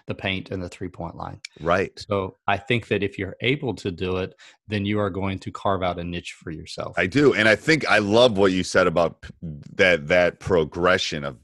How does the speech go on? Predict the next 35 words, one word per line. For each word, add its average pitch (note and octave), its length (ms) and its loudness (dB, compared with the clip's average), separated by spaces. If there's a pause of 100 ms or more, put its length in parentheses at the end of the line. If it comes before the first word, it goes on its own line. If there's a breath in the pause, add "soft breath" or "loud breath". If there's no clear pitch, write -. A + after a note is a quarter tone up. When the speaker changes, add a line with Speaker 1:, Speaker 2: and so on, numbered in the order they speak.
(440 soft breath)
Speaker 2:
you F#2 100 0
know, F2 120 4
master F#2 680 0
this. - 640 -4
I D2 60 -18
mean, D#2 140 -8
Speaker 1:
Mm-hmm. E2+ 80 -10
Speaker 2:
don't B2 160 0
be D3+ 100 6
a A#2+ 60 4
master G2+ 400 2
of C2+ 100 -6
none. C#2+ 560 -4
Be A2 160 -2
a G#2+ 40 2
master F#2 680 0
this. D2 340 -2
And D#2+ 100 -6
then G#2+ 200 2
once C3+ 240 0
you've G#2 140 -2
mastered G#2+ 440 2
that, E2 220 0 (360 soft breath)
I B2+ 100 4
have D3 100 6
other A#2 180 4
things A2 300 0
in F2 60 -2
the D2+ 80 -4
toolbox F2+ 580 -2
you E2+ 80 -4
can D2+ 200 -10
use. D#2+ 580 -4 (340 soft breath)
Um, D#2 400 0 (440 soft breath)
Speaker 1:
Some, C#3+ 300 -2